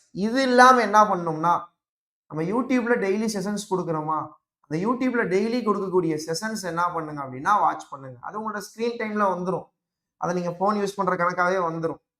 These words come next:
அந்த four to five hours கண்டென்ட்டுக்கு மட்டும் நீங்க டெய்லி ஒரு கன்சிஸ்டன்சியான, ஒரு டிசிப்ளினான ஒரு விஷயத்த கொடுத்தீங்க அப்படின்னா, அதுதான் கீ. கண்டிப்பா நாளைக்கு உங்களை வந்து பாத்தீங்கன்னா,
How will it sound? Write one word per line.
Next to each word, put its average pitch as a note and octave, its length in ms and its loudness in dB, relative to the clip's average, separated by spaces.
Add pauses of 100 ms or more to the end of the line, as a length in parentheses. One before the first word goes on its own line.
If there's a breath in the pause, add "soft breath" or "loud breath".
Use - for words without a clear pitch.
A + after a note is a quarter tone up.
(400)
அந்த C#3+ 240 2
four A3+ 320 4
to A#3+ 100 2
five G3+ 260 2
hours A3+ 260 0
கண்டென்ட்டுக்கு G#3+ 500 -2
மட்டும் G#3 240 -2
நீங்க G3+ 180 -2
டெய்லி A3+ 580 0
ஒரு F#3+ 260 0
கன்சிஸ்டன்சியான, G3 1080 -2
ஒரு F3 180 -2
டிசிப்ளினான G3 760 -2
ஒரு D#3+ 160 -2
விஷயத்த E3 360 -8
கொடுத்தீங்க D#3 320 -8
அப்படின்னா, D3 320 0
அதுதான் D#3+ 480 -2
கீ. F3+ 160 -6 (840)
கண்டிப்பா A#3 420 4
நாளைக்கு F#3+ 340 6
உங்களை E3 220 6
வந்து D#3+ 240 2
பாத்தீங்கன்னா, D3+ 480 0